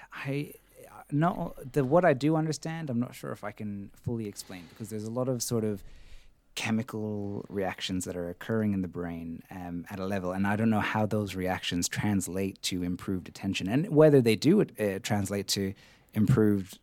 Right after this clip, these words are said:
attention, I'm not even sure. I mean, what this paper says is that caffeine ingestion gives a dose depe-, dependent increase in arousal. So, you know, maybe the more you have, the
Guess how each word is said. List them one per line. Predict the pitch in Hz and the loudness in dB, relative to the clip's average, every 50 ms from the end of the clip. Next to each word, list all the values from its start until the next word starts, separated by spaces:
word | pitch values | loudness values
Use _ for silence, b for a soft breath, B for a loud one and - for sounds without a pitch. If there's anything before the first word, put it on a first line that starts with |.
| _ - | _ -14
attention, | - - - 95 92 87 - 87 | -12 -8 -4 -2 -2 -2 -2 -4
I'm | 87 92 | -4 -6
not | 90 87 | -6 -8
even | 90 87 80 85 85 82 - | -8 -10 -10 -10 -10 -8 -8
sure. | - - - 123 113 92 87 | -6 0 4 4 4 4 4
I | 95 | 4
mean, | 107 107 104 104 104 - 120 107 | 2 4 4 2 0 0 -2 2
what | - 127 - - | 2 2 4 4
this | 143 135 - | 2 2 4
paper | - 113 110 98 - 95 90 | 2 2 2 2 0 -4 -6
says | - - 110 92 90 87 | -4 -2 -2 -2 -2 -4
is | 90 87 82 | -6 -8 -6
that | 92 90 95 B B B B B | -6 -6 -6 B B B B B
caffeine | - - 113 98 - 113 104 98 | -6 -4 -4 -4 -2 -2 -2 0
ingestion | 95 92 90 101 92 - - - 95 92 90 87 b b b b b b b | 0 0 0 -2 -2 -2 -2 -2 -2 -4 -4 -6 b b b b b b b
gives | - 123 113 110 104 98 95 - - - - - | 2 4 4 4 2 0 -2 -2 -4 -6 -8 -6
a | 98 98 95 95 95 | -4 -2 -2 -2 -4
dose | 85 - - 127 135 127 - 110 | -2 4 6 8 8 8 6 2
depe-, | 101 - 110 110 107 - - - | 0 0 0 0 0 -2 -6 -8
dependent | - - - 110 107 107 107 - | 0 4 6 6 6 6 4 2
increase | - 110 107 - - 107 104 95 - - | 2 2 2 2 2 0 0 0 -2 -2
in | 90 90 90 87 - | -2 -2 -4 -4 -6
arousal. | 92 90 92 90 92 117 113 107 113 113 127 | -6 -6 -4 0 2 2 2 2 2 0 -2
So, | - - 95 90 87 - - 92 | -4 -4 -4 -4 -6 -6 -10 -12
you | 90 90 | -12 -12
know, | 90 87 | -12 -12
maybe | 87 90 90 87 92 | -12 -12 -12 -12 -12
the | 85 90 | -12 -10
more | 92 101 107 107 107 | -8 -4 -2 0 0
you | 104 101 98 90 | 0 0 -2 -2
have, | 90 92 95 95 90 - - | -2 -2 -2 -4 -4 -8 -12
the | - - - | -12 -12 -12